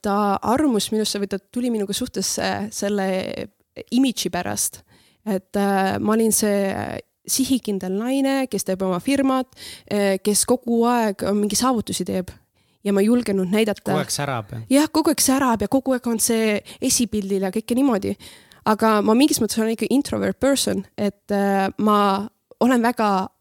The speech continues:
Speaker 1: ma, noh, kuidas ma ütlen, outgoing introvert person. Ja ma võin sul olla inimeste seltsis, aga ma ei pike-, pigem olen kodus, noh, ütleme ausalt. Ähm, ja see ei olnud nagu, I didn't sign up for that, nagu põhimõtteliselt selline tunne nagu.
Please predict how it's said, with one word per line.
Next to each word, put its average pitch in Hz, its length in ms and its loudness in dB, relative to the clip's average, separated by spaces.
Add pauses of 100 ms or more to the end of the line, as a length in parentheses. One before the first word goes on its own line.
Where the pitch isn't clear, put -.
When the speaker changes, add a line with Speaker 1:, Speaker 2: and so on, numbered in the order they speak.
(120)
Speaker 1:
ma, 220 240 0
noh, 180 200 -4
kuidas 214 180 -4
ma 214 80 0
ütlen, 185 180 -2
outgoing 190 480 0
introvert 185 420 -2
person. 190 320 -4 (360)
Ja 196 60 -2
ma 185 80 2
võin 226 220 4
sul 196 340 2 (100)
olla 240 420 4
inimeste 208 440 0
seltsis, 220 300 -2
aga - 180 -4
ma 247 100 4
ei 214 60 -2
pike-, - 340 -6
pigem 269 220 0
olen 190 140 -2
kodus, 196 300 -2
noh, 185 160 -8
ütleme - 240 -4
ausalt. - 280 -4 (580)
Ähm, 196 520 2 (600)
ja 208 400 2
see 233 160 4
ei 254 60 8
olnud 285 180 8
nagu, 220 120 2
I 208 220 2
didn't 247 220 4
sign 233 260 4
up - 120 2
for 175 140 0
that, 175 200 0
nagu 185 200 2
põhimõtteliselt 202 440 2
selline 190 240 0
tunne 196 240 0
nagu. 196 240 -2